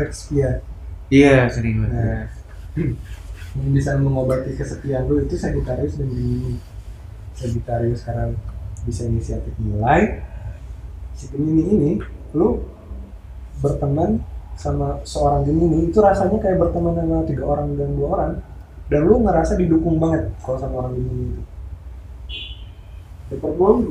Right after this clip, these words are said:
Speaker 1: is, Gemini itu orangnya kemudian. Kemudian di sini itu maksudnya kalau dia moodnya jelek,
Speaker 2: Iya.
Speaker 1: wah,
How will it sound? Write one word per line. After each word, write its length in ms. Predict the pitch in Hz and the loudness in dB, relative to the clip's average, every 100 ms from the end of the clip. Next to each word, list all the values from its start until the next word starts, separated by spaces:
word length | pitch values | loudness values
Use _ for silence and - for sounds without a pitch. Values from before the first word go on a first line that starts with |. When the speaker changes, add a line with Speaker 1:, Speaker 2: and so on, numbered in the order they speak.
| 139 | 2
Speaker 1:
is, 180 | 170 - - - - - | 0 -2 -8 -8 -8 -8
Gemini 460 | 139 143 143 139 135 | -4 -2 0 0 -2
itu 120 | 135 | -2
orangnya 560 | 196 170 139 156 185 190 - - | 0 0 0 0 -2 -4 -8 -12
kemudian. 680 | - 151 156 151 147 120 107 - - - - - - - - - - - - 110 104 - - - - - - | -8 -4 -2 2 2 4 0 -4 -10 -10 -10 -8 -8 -10 -12 -14 -16 -14 -10 -8 -8 -10 -14 -14 -16 -16 -10
Kemudian 480 | 135 139 131 131 135 | -2 -2 0 0 0
di 60 | 131 | -2
sini 240 | 139 131 | -4 -4
itu 160 | 151 180 | -2 -2
maksudnya 480 | 175 143 147 - - - - - - | -2 -4 -2 -2 -4 -10 -12 -14 -12
kalau 480 | - 143 135 139 139 | -4 0 2 2 2
dia 240 | 135 143 | 2 2
moodnya 400 | 143 143 143 147 | 4 2 2 0
jelek, 480 | 139 175 156 - - - - - - - - - - - - - - - - - - - - - - - - | 4 4 4 2 -4 -10 -16 -14 -14 -14 -16 -16 -16 -14 -14 -14 -14 -16 -14 -16 -18 -14 -14 -14 -16 -16 -8
Speaker 2:
Iya. 160 | - 175 | 0 6
Speaker 1:
wah, 460 | 170 - 165 - | 8 8 4 -2